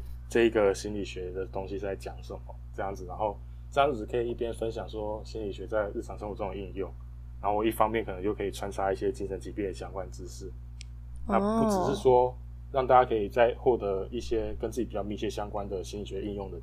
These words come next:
Speaker 1: 知识以外，也可以让大家就是有时候可以看到一些精神疾病相关的内容，了解精神疾病之后，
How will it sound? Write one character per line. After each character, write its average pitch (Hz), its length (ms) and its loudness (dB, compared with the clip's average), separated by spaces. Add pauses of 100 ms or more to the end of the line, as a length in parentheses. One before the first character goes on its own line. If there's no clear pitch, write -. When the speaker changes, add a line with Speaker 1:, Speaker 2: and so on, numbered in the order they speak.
Speaker 1:
知 95 180 -6
识 95 260 -8 (200)
以 98 160 -10 (100)
外， - 180 8 (380)
也 101 80 -6
可 123 100 4
以 120 40 8
让 117 180 6
大 113 100 8
家 107 140 6
就 104 80 0
是 104 260 0 (460)
有 98 180 -2
时 92 200 -2
候 110 200 10
可 104 140 0
以 90 100 -2 (220)
看 110 180 0
到 104 140 4
一 101 60 2
些 101 240 0
精 101 160 -4
神 90 180 -8
疾 87 160 -10
病 95 240 -4 (420)
相 104 280 -2
关 101 120 -2
的 90 60 -8
内 98 160 -2
容， 85 180 -4 (360)
了 110 200 4
解 - 220 0 (100)
精 113 200 -6
神 95 200 -6
疾 92 180 -10
病 104 140 -4
之 95 200 -6
后， 101 200 0